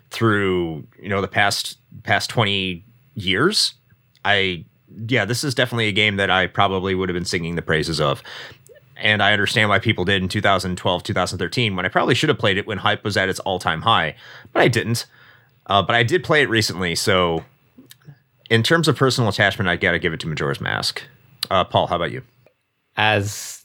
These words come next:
Speaker 2: much like you, you gathered <laughs> probably from earlier, uh, for me, it's, it's The Sims. The, I don't think there's any question. I didn't play Majora's Mask when it came out. I mean, the fact is, I had moved on from the N sixty-four by then, if I had ever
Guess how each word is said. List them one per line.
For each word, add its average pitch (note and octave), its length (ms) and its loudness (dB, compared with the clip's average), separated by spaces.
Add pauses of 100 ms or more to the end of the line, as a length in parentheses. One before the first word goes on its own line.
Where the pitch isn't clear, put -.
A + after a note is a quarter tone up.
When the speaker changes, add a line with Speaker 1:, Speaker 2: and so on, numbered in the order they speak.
(120)
Speaker 2:
much G2+ 260 0
like C#3 180 2
you, D#3 260 2 (220)
you G#2+ 220 -2
gathered G#2 360 2
<laughs> A2+ 120 -6
probably B2+ 300 2
from C#3+ 220 0
earlier, A2+ 600 4
uh, F2 240 2
for A2 180 2
me, G#2+ 140 4
it's, - 260 -6
it's G#2 220 -6
The G2+ 100 -4
Sims. D2 540 -8 (220)
The, G2 220 -2
I F2+ 60 2
don't F2+ 180 0
think D#2 180 -4
there's D#2 120 -4
any D2+ 140 -4
question. E2 420 -2 (280)
I C3 100 2
didn't E3+ 140 2
play F#3 140 -2
Majora's C#3+ 360 0
Mask A2+ 260 0
when B2 140 -2
it A2 60 -6
came G2 200 0
out. A#2 300 0
I F#2+ 120 -2
mean, G2 220 2
the F2+ 80 -4
fact F2+ 320 0
is, F#2+ 240 0
I F2 120 2
had E2 200 -2 (140)
moved F2+ 260 -2
on F#2 500 0
from F#2 220 -2
the E2 100 2
N E2+ 120 2
sixty-four F2+ 640 -2
by D2+ 180 0
then, F2+ 340 -2 (340)
if B2 200 2
I F2+ 80 2
had G2+ 100 2
ever F#2+ 460 0